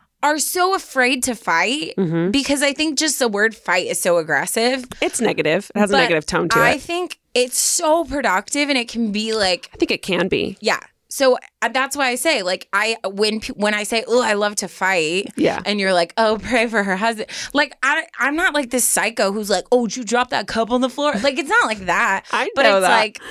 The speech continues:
Speaker 1: "Let's talk about it. Let's get
Speaker 2: Uh-uh.
Speaker 1: into it, and let's better our relationship." I love
Speaker 2: Yes.
Speaker 1: it.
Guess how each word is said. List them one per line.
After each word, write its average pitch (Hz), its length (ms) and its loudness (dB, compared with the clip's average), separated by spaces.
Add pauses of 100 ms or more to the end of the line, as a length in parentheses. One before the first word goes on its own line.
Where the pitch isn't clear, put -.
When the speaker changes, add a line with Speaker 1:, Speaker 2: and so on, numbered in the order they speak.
Speaker 1:
"Let's 262 260 0
talk - 260 0
about 247 300 2
it. 226 140 6
Let's 214 180 2
get 233 220 2
Speaker 2:
Uh-uh. 202 320 4
Speaker 1:
into 247 180 2
it, 240 220 2
and 214 100 -2
let's 226 180 -2
better 190 240 0
our 247 160 4
relationship." 240 880 0
I 165 240 2
love - 160 2
Speaker 2:
Yes. 120 220 0
Speaker 1:
it. - 140 -20